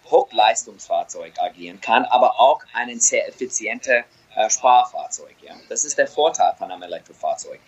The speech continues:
Und das ist geliefert nur durch die Software.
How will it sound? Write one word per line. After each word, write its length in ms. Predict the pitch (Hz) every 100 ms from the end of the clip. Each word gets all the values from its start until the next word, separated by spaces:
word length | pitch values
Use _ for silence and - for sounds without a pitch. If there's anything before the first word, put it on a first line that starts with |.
| - -
Und 140 | 90 -
das 280 | 82 107 143
ist 160 | -
geliefert 440 | 135 120 120 127 113
nur 160 | 98
durch 180 | - 110
die 80 | 139
Software. 560 | 135 113 101 - -